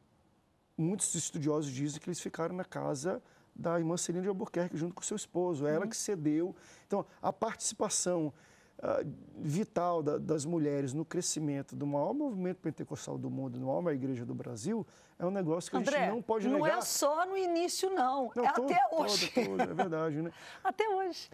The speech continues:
Speaker 1: E é, mas
Speaker 2: Ah.
Speaker 1: é difícil você ver assim, o reconhe-, a dificuldade que algumas pessoas têm de reconhecer
Speaker 2: Verdade, é uma pena.
Speaker 1: mediante a história que a gente vê acontecendo na
Speaker 2: É.
Speaker 1: nossa frente, né? Deus usou primeiro uma mulher pra começar, depois pra hospedar,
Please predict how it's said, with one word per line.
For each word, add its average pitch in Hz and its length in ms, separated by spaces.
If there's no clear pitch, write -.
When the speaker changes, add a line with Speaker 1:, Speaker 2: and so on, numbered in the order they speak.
Speaker 1:
E 208 100
é, 240 40
mas 240 220
Speaker 2:
Ah. 302 40
Speaker 1:
é - 40
difícil 240 340
você 233 220
ver 202 80
assim, - 240
o 180 120
reconhe-, 226 440
a - 120
dificuldade 190 680
que - 80
algumas 190 300
pessoas 170 280
têm 180 140
de 165 80
reconhecer 175 720
Speaker 2:
Verdade, 208 440
é 208 100
uma 233 140
pena. 240 220
Speaker 1:
mediante 269 320
a - 20
história 277 420
que - 120
a 202 40
gente 185 240
vê 143 560
acontecendo 151 580
na 123 80
Speaker 2:
É. - 20
Speaker 1:
nossa 117 180
frente, 131 420
né? 156 120
Deus 180 320
usou 196 200
primeiro 175 300
uma 180 80
mulher 180 260
pra 180 80
começar, 185 540
depois 156 340
pra 170 140
hospedar, 165 640